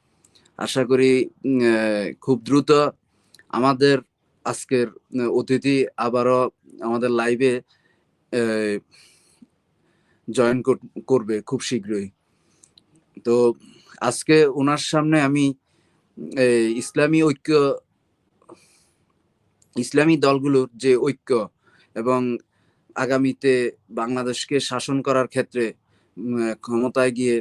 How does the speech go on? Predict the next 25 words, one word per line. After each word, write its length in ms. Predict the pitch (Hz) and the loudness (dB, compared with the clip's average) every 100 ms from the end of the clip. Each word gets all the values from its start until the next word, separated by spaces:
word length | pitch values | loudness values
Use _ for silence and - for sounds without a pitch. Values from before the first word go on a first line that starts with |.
| - 127 | -4 -8
যদি 220 | 120 117 | -6 -2
তারা 220 | 120 120 | 0 0
সরকার 380 | - 120 123 113 | -2 -2 -2 -2
গঠন 280 | 120 123 123 | -2 -2 -2
করতে 240 | 117 123 | -2 0
পারে, 240 | 117 110 | 0 -2
তারা 240 | 104 110 120 | -4 -2 -2
already 680 | 120 - 117 117 113 127 120 - _ _ 120 | -4 -6 -6 -4 -2 -2 -4 -8 _ _ -6
ঘোষণা 340 | 120 143 147 | -2 0 0
দিয়েছে 480 | 139 135 - 120 104 | 4 2 2 -2 -2
যে 280 | 113 113 107 - | -2 -2 -4 -8
ইসলামী 420 | 127 - 135 139 131 | -10 -4 0 2 2
শরিয়া 360 | 139 131 135 | 0 2 2
মোতাবেক 500 | 127 123 120 139 135 _ - - - | 2 0 2 2 0 _ -20 -16 -4
তারা 200 | 120 117 | -2 0
বাংলাদেশকে 600 | 117 120 120 117 139 127 | 0 0 -2 -2 -2 0
পরিচালনা 540 | 131 123 123 117 117 | 0 0 0 0 -2
করতে 320 | 120 101 120 | -4 -2 -4
চায়। 300 | - 98 85 _ _ _ _ - - - _ _ _ _ _ _ _ _ _ _ _ - | -4 -8 -8 _ _ _ _ -20 -20 -20 _ _ _ _ _ _ _ _ _ _ _ -4
তো 200 | 113 107 | -2 -2
ইসলামী 480 | 117 143 151 165 | -2 0 4 4
আন্দোলন 500 | 156 147 139 143 135 | 4 4 4 4 4
বাংলাদেশে 480 | 131 131 131 135 143 | 0 0 -2 -4 -6
শরিয়া 380 | 139 131 135 147 | -6 -4 -2 -2
আইন 160 | 139 | -2